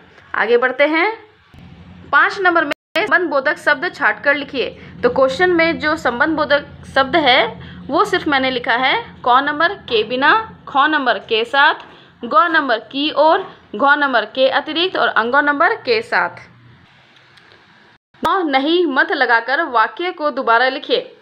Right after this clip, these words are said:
छह नंबर का क है, तुम्हें गालिब के बारे में नहीं पता था। ख नंबर, शायद वह कल न आए। ग नंबर, गधे आम नहीं खाते हैं। घ नंबर, रात को बाग में मत जाओ।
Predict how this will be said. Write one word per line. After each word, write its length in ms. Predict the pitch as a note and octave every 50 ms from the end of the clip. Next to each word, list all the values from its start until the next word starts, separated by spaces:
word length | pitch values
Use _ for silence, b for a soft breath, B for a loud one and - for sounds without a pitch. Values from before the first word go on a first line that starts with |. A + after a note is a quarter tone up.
| _ _ _ -
छह 180 | - D4 C4 B3+
नंबर 240 | B3 A#3+ A#3+ A#3+ A#3+
का 140 | A#3+ B3+ B3 B3 -
क 120 | A#3 A3+ A#3+
है, 200 | B3 C4 C#4+ E4 G#4 G4+ b b b b b b b b _ -
तुम्हें 320 | E4+ E4 F#4+ A4 A#4 G4
गालिब 260 | E4+ D#4 D#4 F4 F#4
के 160 | F#4 - F4 F4
बारे 280 | C4 C4+ B3 C4 D4 D#4+
में 140 | D#4 E4 F4
नहीं 220 | D#4 B3+ C4 C#4 C4+
पता 280 | C#4 C4+ C4 C4+ B3 C#4+
था। 220 | - C4 A3+ F3 D3 - - _ _ _ _ -
ख 160 | - A3+ G#3 G#3
नंबर, 400 | G#3+ G#3+ A#3 B3 C#4 D#4 F#4 G4 B B B B B - -
शायद 300 | E4+ D#4+ E4+ F4+ F4+ F4
वह 200 | D#4+ E4 E4 E4+ E4
कल 280 | E4+ C#4+ C#4 C#4+ D4 C4+
न 100 | A#3+ G#3+
आए। 520 | G3 G#3+ - - B3+ C4 C#4 D4 D4+ E4 F4 E4+ E4+ - _ _ _ _ _ -
ग 340 | F#3+ F#3+ G3 G3+ F#3 F#3+ G3+
नंबर, 380 | A3 A#3 B3+ C4+ D4 E4 F4 E4+ B B B B -
गधे 380 | A3+ C4 C#4 C#4 D#4+ F4+ G4 F#4
आम 300 | - - B3+ C#4 D#4 D4+
नहीं 280 | C#4 B3+ B3+ C4+ C#4+ C4+
खाते 380 | - - C#4 A#3+ A#3+ - B3 B3
हैं। 560 | B3+ B3 A#3 A3 F#3 - - - - - F#3
घ 220 | F3+ A3 G#3+ G#3 A3+
नंबर, 420 | A#3+ A#3+ B3+ C4+ D4+ E4 F4 F4+ B B B B B _
रात 440 | G#3+ A3 A#3+ B3+ C#4 D#4 F#4 F#4 -
को 300 | - - C4+ B3+ B3 B3 A#3
बाग 360 | G3 G3+ A#3 C4 D#4+ D#4+ E4+
में 240 | D4 C4+ B3 A#3+ A#3
मत 320 | A3 G#3+ A3 A3 - G3 F#3
जाओ। 380 | F#3+ F#3 F#3+ A3 A#3 G3 D3+